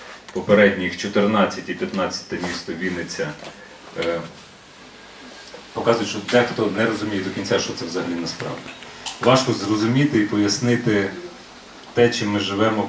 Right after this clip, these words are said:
півтора роки, тому що, тому що це елементарно, це життя. Ми робимо те, що нам подобається і чого і вам бажаємо, в принципі. Е, не влаштовуватися на роботу, а створювати собі роботу, робити те, що вам подобається, і шукати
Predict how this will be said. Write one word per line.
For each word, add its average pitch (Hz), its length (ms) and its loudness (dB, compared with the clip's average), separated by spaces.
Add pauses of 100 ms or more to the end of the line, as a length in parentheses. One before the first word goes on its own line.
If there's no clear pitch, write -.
півтора 101 400 -2
роки, 139 280 2
тому 107 280 -4
що, 98 320 -4 (880)
тому 107 160 -4
що 110 100 -2
це 107 180 0
елементарно, 104 580 2
це 98 120 -6
життя. - 500 -6 (720)
Ми 104 80 -2
робимо 107 320 2
те, 101 80 2
що 98 160 -2
нам 98 220 2
подобається 95 600 2
і 87 80 -2
чого 101 280 2
і - 20 6
вам 101 220 6
бажаємо, 80 580 2
в - 80 -10
принципі. - 420 -4 (760)
Е, 85 260 6 (260)
не 107 200 6
влаштовуватися 120 720 6
на 98 120 4
роботу, 107 340 6
а 98 60 8
створювати 95 540 6
собі 87 280 -4
роботу, 123 400 4
робити 101 300 4
те, 104 160 6
що 95 180 4
вам 101 200 4
подобається, 95 720 4
і 101 80 2
шукати 131 540 4